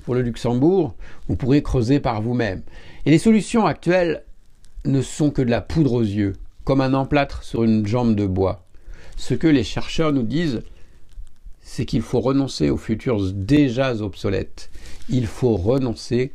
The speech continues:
aux futurs déjà obsolètes. En invitant les entreprises à fermer, dès maintenant, certains futurs projetés, ces trois chercheurs s'opposent au développement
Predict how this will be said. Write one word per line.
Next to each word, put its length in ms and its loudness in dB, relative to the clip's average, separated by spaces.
aux 140 2
futurs 680 -2
déjà 640 0
obsolètes. 640 -4
En 140 4
invitant 340 4
les 160 2
entreprises 680 0
à 120 -2
fermer, 560 0
dès 140 2
maintenant, 540 0
certains 440 -4
futurs 480 -2
projetés, 580 0
ces 120 0
trois 180 0
chercheurs 680 0
s'opposent 760 2
au 180 2
développement 1000 2